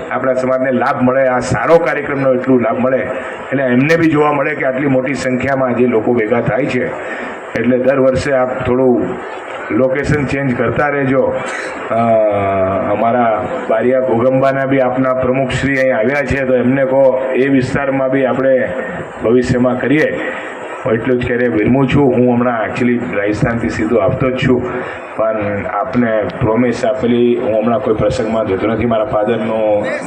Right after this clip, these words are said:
ડેવલપ થયા પછી હમણાં સવા મહિના પૂરો થાય છે.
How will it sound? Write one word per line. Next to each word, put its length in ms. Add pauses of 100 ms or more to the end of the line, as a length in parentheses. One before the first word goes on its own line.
ડેવલપ 360
થયા 140
પછી 340
હમણાં 200
સવા 260
મહિના 200
પૂરો 440 (200)
થાય 180
છે. 180